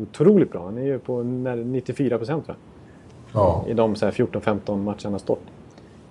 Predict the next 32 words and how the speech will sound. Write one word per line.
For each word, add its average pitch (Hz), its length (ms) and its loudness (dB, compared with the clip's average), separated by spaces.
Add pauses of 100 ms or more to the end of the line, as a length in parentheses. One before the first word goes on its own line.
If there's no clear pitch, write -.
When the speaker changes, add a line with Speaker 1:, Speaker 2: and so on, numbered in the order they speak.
(180)
Speaker 1:
Eh, 98 180 0
men 156 140 8
jag, 175 220 10
jag 175 100 8
skrev 196 160 8
ner 208 120 10
deras 156 440 6
fem 160 220 4
senaste 147 300 0
matcher 139 280 0
här, 107 180 2
bara, 104 560 0
eh, 101 140 -6 (240)
nu 117 240 -6
fokuserat 120 480 -4
väldigt 120 200 2
mycket 117 180 -6
på 107 80 2
en 107 180 -2 (120)
typ 110 180 -2
av 104 60 0
statistik. 113 480 0
Men 123 160 0 (760)
för 127 80 -8
fem 185 160 8
matcher 180 200 2
sedan 175 200 0
då 160 60 4
slog 160 220 2
de, 147 200 2 (400)
eh, 107 400 -4
Chicago 165 720 6